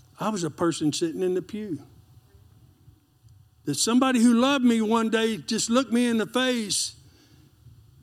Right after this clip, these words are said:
and he said, "If you'll get into the Word of God, you'll know the truth and the truth will set you free." And I'm gonna be honest with you, it made me mad. 'Cause he did it in front of the whole congregation.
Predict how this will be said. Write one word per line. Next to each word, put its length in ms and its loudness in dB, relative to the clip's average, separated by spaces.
and 160 0
he 80 0
said, 340 0
"If 140 -4
you'll 140 6
get 220 0
into 260 0
the 100 0
Word 260 2
of 120 -2
God, 500 0
you'll 180 0
know 220 2
the 100 -2
truth 380 0
and 140 -2
the 60 -4
truth 320 -4
will 100 -2
set 320 -4
you 60 -6
free." 500 -6
And 140 -2
I'm 100 0
gonna 100 0
be 160 -2
honest 300 -2
with 140 6
you, 120 0
it 60 0
made 240 -2
me 100 0
mad. 420 -6
'Cause 200 0
he 80 -4
did 260 0
it 140 -4
in 140 -2
front 260 -2
of 480 -10
the 100 -8
whole 200 -2
congregation. 760 -6